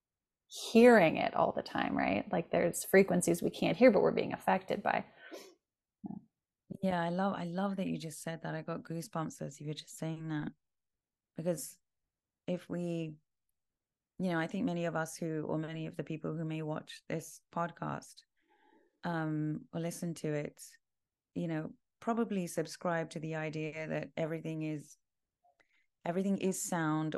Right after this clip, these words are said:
Speaker 2: or they're discovering that everything is created from sound, that the whole universe
Speaker 1: Mm.
Speaker 2: is sound, right?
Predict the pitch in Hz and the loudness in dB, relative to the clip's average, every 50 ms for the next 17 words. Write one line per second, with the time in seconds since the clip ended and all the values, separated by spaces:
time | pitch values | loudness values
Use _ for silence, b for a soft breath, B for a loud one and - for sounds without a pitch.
0 | - - 165 160 165 160 160 156 156 156 - 156 - - - - 180 180 160 170 | -4 -2 -2 -2 0 -2 -2 -6 -6 -6 -8 -8 -10 -10 -2 0 0 0 0 -4
1 | 160 160 151 160 156 156 151 156 - - 147 135 - - 147 151 151 147 156 151 | -8 -8 -8 -8 -8 -8 -8 -8 -6 -6 -6 -8 -8 -8 -8 -8 -6 -4 -4 -6
2 | 151 147 - - 143 147 147 147 147 139 143 139 - 170 165 147 - - - - | -6 -6 -6 -6 -6 -6 -8 -6 -6 -6 -6 -4 -4 -2 -2 -2 -4 -4 -4 -4
3 | 156 160 160 165 156 160 - 180 180 180 180 175 170 - - 156 147 139 143 151 | -4 -2 -2 -2 -2 -2 0 0 0 0 -2 -4 -6 -8 -8 -6 -6 -8 -8 -12
4 | - _ _ _ 170 190 | -16 _ _ _ -10 -10